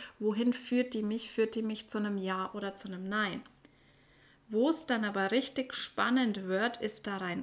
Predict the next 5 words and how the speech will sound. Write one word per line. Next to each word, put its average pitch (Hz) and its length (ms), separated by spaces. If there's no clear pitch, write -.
einzutauchen - 880
und - 160
zu 185 100
schauen, - 400
okay, 262 680